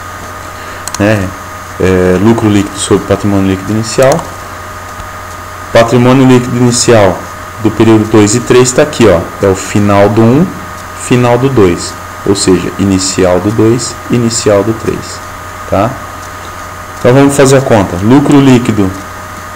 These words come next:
do período dois dividido pelo patrimônio líquido inicial do período dois,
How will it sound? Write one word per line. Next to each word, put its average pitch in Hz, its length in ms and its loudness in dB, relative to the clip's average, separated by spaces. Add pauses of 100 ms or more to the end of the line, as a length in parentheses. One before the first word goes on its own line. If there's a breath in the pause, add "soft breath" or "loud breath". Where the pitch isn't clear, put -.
(180)
do 107 100 0
período 113 440 4
dois 101 300 6
dividido 104 640 2 (340)
pelo 104 160 4
patrimônio 110 580 2
líquido 101 360 2
inicial 110 640 4
do 98 100 2
período 95 480 0
dois, 90 340 2